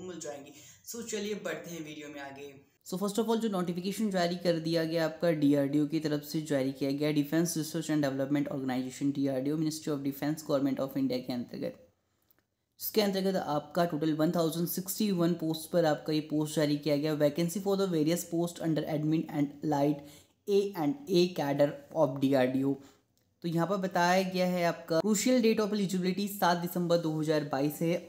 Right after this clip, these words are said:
Opening date of online application इसके सात नवंबर दो हज़ार बाईस से स्टार्ट होंगे। टाइमिंग आपका वन थाउजेंड आवर्स है। Closing date of submission of application सात दिसंबर दो हज़ार बाईस को होगा, वन सेवन डबल ज़ीरो hours and tentative date of tier first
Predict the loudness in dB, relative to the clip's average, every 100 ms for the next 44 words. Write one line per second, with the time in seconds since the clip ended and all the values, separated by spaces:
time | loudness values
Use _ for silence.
0 | -2 0 2 0 2 2 2 0 0 0
1 | 2 2 0 -2 0 0 0 -4 -2 -2
2 | -2 0 0 2 0 -2 -2 0 0 0
3 | -2 -2 -6 -6 -6 -4 0 0 0 -4
4 | -8 -20 _ _ _ -2 0 0 0 -2
5 | -2 0 0 0 -2 -2 -6 -4 -4 -4
6 | -2 -4 -4 -12 -18 -6 -2 -2 0 -2
7 | -2 -4 -2 -2 -2 -2 -2 -2 0 0
8 | 0 -2 -2 0 0 0 -2 0 0 -2
9 | -2 0 0 0 -2 -2 -6 -4 -2 0
10 | 0 0 0 -2 -2 0 2 2 0 0
11 | -2 -2 -4 -6 -4 -2 -2 -2 0 0
12 | 2 2 0 -4 0 -2 -2 -4 0 2
13 | 2 -2 -4 -4